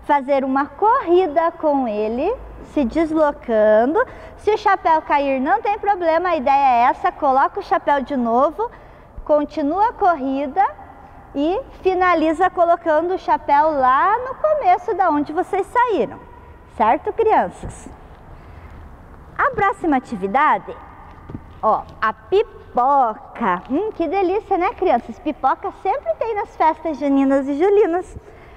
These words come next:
A brincadeira da pipoca, vocês irão precisar de um grampo de roupa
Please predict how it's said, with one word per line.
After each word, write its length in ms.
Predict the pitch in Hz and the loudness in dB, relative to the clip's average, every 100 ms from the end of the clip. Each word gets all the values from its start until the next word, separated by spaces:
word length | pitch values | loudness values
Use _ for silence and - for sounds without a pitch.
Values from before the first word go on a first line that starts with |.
| - | -10
A 100 | - | -4
brincadeira 560 | 214 349 403 392 330 311 | -2 -2 -2 0 2 2
da 140 | 294 | 0
pipoca, 720 | 285 208 - 277 359 - 208 - - - | -2 -8 -2 0 0 -2 -8 -8 -16 -10
vocês 320 | 233 240 294 269 | -8 -2 -2 0
irão 300 | 330 330 339 | -2 -2 -2
precisar 720 | 349 349 381 359 320 220 - - - - - - | -6 -4 -4 -2 0 0 -2 -16 -20 -20 -20 -18
de 320 | 202 277 262 - - - - - - - - - | -8 -4 -4 -6 -14 -16 -16 -20 -20 -20 -20 -6
um 180 | 302 370 | 0 2
grampo 400 | 311 294 262 294 | 2 2 2 -4
de 160 | 247 370 | 0 0
roupa 460 | 330 254 240 - | 2 0 0 0